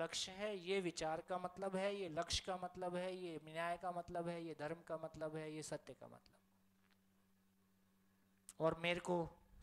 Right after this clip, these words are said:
सुखी होना है और समाधान ऐसा है। मानव है, जीवन है, शरीर है,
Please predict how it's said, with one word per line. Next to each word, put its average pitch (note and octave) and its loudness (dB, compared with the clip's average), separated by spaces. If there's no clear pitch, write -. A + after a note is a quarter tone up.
सुखी E3+ -2
होना D#3 2
है F#3+ -2
और D3+ -2
समाधान C3+ -4
ऐसा B2 -6
है। - -20
मानव D#3 2
है, F3+ 4
जीवन D3+ 0
है, D#3 0
शरीर D3 -4
है, F3+ -2